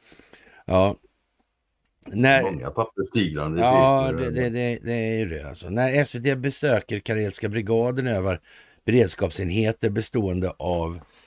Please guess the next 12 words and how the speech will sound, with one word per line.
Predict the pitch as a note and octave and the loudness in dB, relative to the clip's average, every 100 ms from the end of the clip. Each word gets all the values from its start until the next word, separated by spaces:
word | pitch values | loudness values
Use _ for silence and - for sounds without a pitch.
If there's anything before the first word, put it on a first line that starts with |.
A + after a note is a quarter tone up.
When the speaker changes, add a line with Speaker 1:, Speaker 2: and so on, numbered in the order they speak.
| _ - | _ 0
Speaker 1:
särskilda | - D3+ A2 - B2 G2+ | 4 6 4 -2 -10 -8
värnpliktiga | G#2+ G2+ - G2+ - F#2 | -8 -8 -10 -12 -10 -10
som | F#2+ | -8
står | F#2 | -6
redo | G2+ G#2 F#2+ | -6 -6 -6
att | |
rycka | G2+ F#2+ G2 | -8 -6 -6
ut | G2 | -6
dygnet | G2 F#2 G#2 G#2 | -6 -4 -4 -2
runt, | B2 D#3 F#2+ E2 | 2 2 0 -2
bland | G2+ G2+ | -4 -2
annat | F#2+ E2+ E2+ | -2 -4 -8